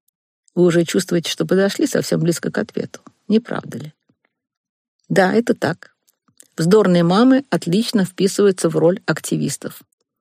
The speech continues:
У них кипучая энергия, они не боятся говорить неудобные вещи в глаза, и у них уж точно нет смущения перед чиновниками.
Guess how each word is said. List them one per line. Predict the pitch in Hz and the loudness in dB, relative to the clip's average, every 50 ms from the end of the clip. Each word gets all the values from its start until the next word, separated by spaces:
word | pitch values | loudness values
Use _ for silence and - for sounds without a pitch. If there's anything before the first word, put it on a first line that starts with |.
| _ _ _ _ _ _ _ _ _ - | _ _ _ _ _ _ _ _ _ -4
У | - | 0
них | 196 214 240 240 | 2 2 2 2
кипучая | - 226 220 - 214 196 - - 185 - - - | 0 -2 0 0 0 0 2 0 0 0 0 0
энергия, | 170 160 160 151 - - 147 160 202 226 240 240 _ _ _ _ - - _ - | 0 0 0 0 0 -2 0 0 0 0 0 -2 _ _ _ _ -20 -20 _ -2
они | - 208 226 | 2 4 4
не | 226 208 | 6 4
боятся | 180 160 165 160 165 165 156 - 165 | 4 4 4 4 4 2 2 0 0
говорить | 156 147 160 160 156 156 151 - | 2 2 2 4 2 2 0 0
неудобные | 165 160 160 156 165 160 156 156 160 156 | 0 0 2 2 2 2 2 0 0 2
вещи | 156 156 151 143 - - | 2 0 0 0 -2 -4
в | - 147 | -4 -2
глаза, | 143 156 165 165 151 147 156 - - 175 202 _ _ _ _ _ _ _ _ _ _ - | 0 0 0 0 0 -2 -6 -6 -6 -6 -8 _ _ _ _ _ _ _ _ _ _ 0
и | - 190 | 2 4
у | 190 | 4
них | 196 190 170 - | 6 4 4 2
уж | - 156 - - | 2 -2 -2 0
точно | - 180 214 254 - - 240 233 226 | 2 4 4 4 4 2 2 2 2
нет | 196 165 147 - | 2 0 -2 -2
смущения | - - 160 156 147 - - 160 160 185 208 220 208 | -2 -2 -2 -2 -2 -2 0 0 2 2 2 2 0
перед | 185 - 156 156 165 160 - | 0 0 0 0 0 -2 -4
чиновниками. | - - 160 151 156 147 147 147 151 160 - - - 175 - 160 | -4 -2 0 0 0 0 0 -2 -6 -8 -10 -12 -12 -12 -12 -14